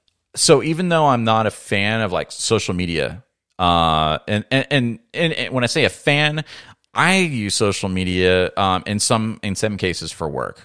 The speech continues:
and running ads and things like that. Um, but for me personally,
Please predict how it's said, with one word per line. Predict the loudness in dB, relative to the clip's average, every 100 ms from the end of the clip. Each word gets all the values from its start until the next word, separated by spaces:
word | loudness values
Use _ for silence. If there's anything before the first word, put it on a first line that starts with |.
| -10
and | -4
running | -4 -4
ads | -2 0 0 0 -4 -8
and | -6
things | -6 -4
like | -4 -6
that. | -8 -12 -14 -20 -20 -18 -2
Um, | 2 4 2 -2 -6 -12 _ -20 _ _ _
but | 4 4 4 -4 _ _ _ _
for | 0 2
me | 4 0
personally, | -2 -8 -2 -2 0 -2 -2 -4 -6 -8 -12